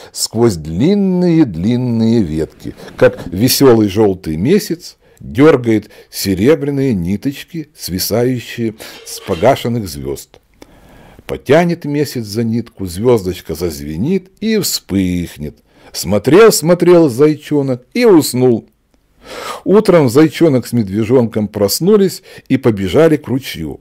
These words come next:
умыться. Видят, мостик через ручей сломан. «Давай починим мостик», предложил медвежонок.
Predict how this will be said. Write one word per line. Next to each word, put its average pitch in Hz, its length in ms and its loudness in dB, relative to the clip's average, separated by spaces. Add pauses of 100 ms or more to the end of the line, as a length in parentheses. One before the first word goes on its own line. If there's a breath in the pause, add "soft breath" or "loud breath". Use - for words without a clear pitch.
умыться. 110 640 -4 (220 soft breath)
Видят, 120 540 -2 (800 soft breath)
мостик 135 600 2
через 101 300 -4
ручей 92 540 -4
сломан. 90 540 -4 (580 soft breath)
«Давай 160 580 0 (480)
починим 170 520 0
мостик», 160 580 0 (380 loud breath)
предложил 123 580 4
медвежонок. 104 720 -4